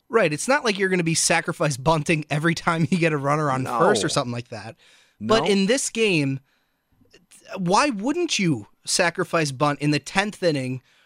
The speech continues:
Speaker 1: with your guy who's in the nine spot when you know that you have Kolten Wong, who's two for four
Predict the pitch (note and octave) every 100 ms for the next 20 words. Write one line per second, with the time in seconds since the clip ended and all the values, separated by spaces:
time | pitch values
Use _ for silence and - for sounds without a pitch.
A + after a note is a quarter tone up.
0 | _ E3 E3+ E3 D#3+ D3+ F#3 F#3 F#3+ F3
1 | E3 C#3+ C#3 F3 A3 - - B2 C#3 _
2 | _ - E3 F#3+ G3+ A3+ G#3 F#3 D#3+ -
3 | A#3 A#3+ G#3 D#3 D#3 D#3 D#3+ D3+ - -
4 | B3 - F#3 - E3+ D3 C#3 D#3